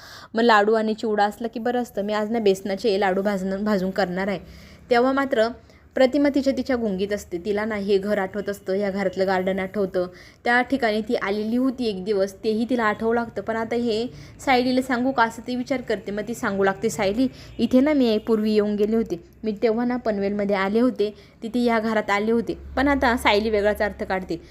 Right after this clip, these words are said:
"अच्छा, तुम्ही पनवेलला राहायच्या, इथे आल्या." मग ती सगळा गोष्टींचा तर्क लावत असते की ह्या असं, असं सांगण्याचा प्रयत्न करत असेल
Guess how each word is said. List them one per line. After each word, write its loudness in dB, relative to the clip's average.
"अच्छा, -2
तुम्ही 0
पनवेलला 0
राहायच्या, 0
इथे -2
आल्या." -2
मग -2
ती 2
सगळा 2
गोष्टींचा 0
तर्क 0
लावत 4
असते -4
की -4
ह्या 0
असं, -2
असं -8
सांगण्याचा -6
प्रयत्न 0
करत -2
असेल -4